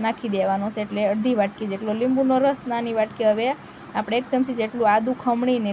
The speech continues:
લેવાનું છે, ઈ એમાં નાખી દીધું. સ્વાદ પ્રમાણે મીઠું નાખવાનું છે અને આ જે આખા ધાણા આવે, ઈ આપણે અધકચરા ખાંડી અને અડધી ચમચી જેટલા ઈ લેવાના છે અને અડધી ચમચી જેટલા અજમા ક્રશ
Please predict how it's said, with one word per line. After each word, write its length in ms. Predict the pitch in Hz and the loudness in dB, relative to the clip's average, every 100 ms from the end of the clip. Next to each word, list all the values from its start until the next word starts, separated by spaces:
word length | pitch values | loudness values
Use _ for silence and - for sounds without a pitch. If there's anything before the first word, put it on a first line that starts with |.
| 202 | 0
લેવાનું 340 | 196 196 202 - | 0 0 -2 -4
છે, 80 | 214 | -6
ઈ 200 | 240 247 | -2 -2
એમાં 180 | 220 208 | -2 -2
નાખી 200 | 226 262 233 | -4 -4 -4
દીધું. 220 | 233 262 | -2 -4
સ્વાદ 200 | - 214 214 | 0 0 0
પ્રમાણે 340 | 214 214 208 208 | -4 -2 -2 -2
મીઠું 340 | 254 - 269 226 | -4 -2 0 0
નાખવાનું 460 | - 214 202 220 240 | 0 -2 -2 -2 -2
છે 100 | 277 - - - - | -4 -6 -18 -16 -6
અને 140 | 208 196 | -2 0
આ 200 | 208 226 | 2 2
જે 200 | 220 269 - - - | 2 0 0 -10 -4
આખા 240 | - 269 262 | -2 0 2
ધાણા 260 | 262 277 285 233 | 4 4 4 0
આવે, 120 | 220 | 0
ઈ 100 | 233 226 | 2 0
આપણે 180 | 226 226 | 2 0
અધકચરા 420 | 220 254 254 240 - | 0 -4 0 -2 0
ખાંડી 320 | 262 302 269 220 | 0 2 2 0
અને 140 | 240 262 - | 0 -2 -2
અડધી 220 | 240 269 254 | 0 0 0
ચમચી 300 | 233 233 214 | -4 -4 -4
જેટલા 260 | 220 226 233 | -2 0 0
ઈ 80 | 269 | 0
લેવાના 460 | 247 220 214 208 214 | 0 0 0 -2 -4
છે 120 | 220 226 | -4 -2
અને 160 | 220 208 | -2 0
અડધી 260 | 214 254 269 | 0 0 0
ચમચી 320 | 262 254 220 | 0 0 -2
જેટલા 340 | 220 214 233 294 - - - | -4 -2 0 -2 -4 -20 -4
અજમા 360 | 214 226 247 226 | 0 2 2 2
ક્રશ 360 | 233 240 240 | 2 2 0